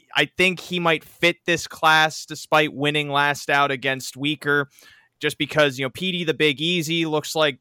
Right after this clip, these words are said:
that horse was having some kind of issues. Uh, Bobcat Bay's drawn way too wide. Saying Grace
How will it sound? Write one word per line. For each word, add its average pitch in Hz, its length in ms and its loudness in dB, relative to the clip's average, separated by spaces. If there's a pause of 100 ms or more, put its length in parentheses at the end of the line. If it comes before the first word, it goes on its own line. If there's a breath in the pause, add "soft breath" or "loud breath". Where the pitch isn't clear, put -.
that 143 220 2
horse 143 280 -2
was 143 100 -10
having 139 260 0
some 143 180 -6
kind 135 180 -2
of 123 100 -8
issues. 135 680 -4
Uh, 123 160 2
Bobcat 147 560 0
Bay's 131 320 2
drawn 135 320 0
way 131 240 -2
too 139 240 -8
wide. 123 580 4
Saying 151 480 -4
Grace 123 640 -6